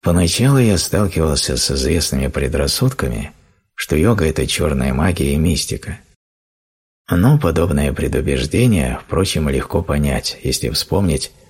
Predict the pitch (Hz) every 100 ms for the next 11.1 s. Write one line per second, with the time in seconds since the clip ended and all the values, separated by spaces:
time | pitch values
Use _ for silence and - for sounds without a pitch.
0 | _ - - 71 67 - 76 - 64 65
1 | 67 80 117 80 67 71 - 69 73 69
2 | 71 110 104 80 - _ - - 80 73
3 | - 78 73 69 - 123 82 - - 76
4 | 76 85 85 - 90 - - 67 - -
5 | - _ _ _ _ _ _ _ _ _
6 | _ - 90 87 113 117 101 80 73 -
7 | 113 95 - 82 76 82 95 - 65 69
8 | - - 78 69 - 113 98 71 76 71
9 | 73 98 - 73 - - - _ _ -
10 | 73 71 76 87 - 76 - 78 73 -